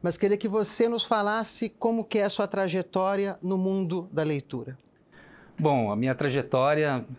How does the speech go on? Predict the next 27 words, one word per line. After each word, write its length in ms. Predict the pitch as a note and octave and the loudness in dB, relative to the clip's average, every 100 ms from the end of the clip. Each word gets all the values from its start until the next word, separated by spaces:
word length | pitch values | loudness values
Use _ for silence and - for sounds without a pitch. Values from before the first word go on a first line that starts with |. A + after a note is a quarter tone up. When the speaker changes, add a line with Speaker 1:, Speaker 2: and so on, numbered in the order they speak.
| - | -6
Speaker 2:
talvez 220 | A#2 B2 | -2 -2
seja 160 | - B2+ | 0 -2
um 20 | |
pouco, 380 | - C3 - B2+ B2+ | 0 0 2 0 2
<laughs> 40 | |
assim, 340 | D3 - B2+ A2 | 0 0 0 0
um 40 | |
tanto 240 | B2+ B2 | 0 -2
peculiar. 680 | - C#3+ D#3 B2+ A2 F#2+ - - - - - | -2 -2 2 4 4 2 -2 -12 -20 -20 -8
É, 240 | A#2 A2 | -4 -2
eu 840 | A2 A#2+ B2 B2+ A#2+ A2+ G#2+ G#2 B2+ - - - - - | 0 0 0 0 0 -2 -2 -4 -8 -14 -20 -20 -20 -2
comecei, 920 | D3+ D#3 - D#3+ D#3 E3+ D3+ G#2 A#2 | 0 0 0 0 2 4 2 0 -4
né, 400 | A#2+ A#2 A2+ A2 - | -4 -2 -2 -2 -2
a, 340 | G#2+ A2 A2 | -4 -4 -4
a 40 | |
me 80 | G#2 | -4
interessar 400 | A2+ - A2 C3+ | -2 -2 0 -2
por 160 | B2+ B2 | -2 -2
leitura, 760 | A#2+ F#2+ - C#3 D3+ B2 G#2 A2+ | -2 -4 -2 0 2 2 0 0
eu 100 | A2+ | 0
era 140 | A#2+ | 0
camelô, 500 | - C#3+ C#3+ A#2 A#2 | 0 0 0 0 0
fui 140 | - A#2 | -2 -2
dez 320 | C#3 F3+ A#2+ | 0 0 -2
anos 240 | A#2 G#2+ | -2 -4
camelô, 440 | A#2 G#2 F#2 G2 - - | -6 -6 -4 -6 -8 -14
né? 220 | A2+ A2+ | -10 -10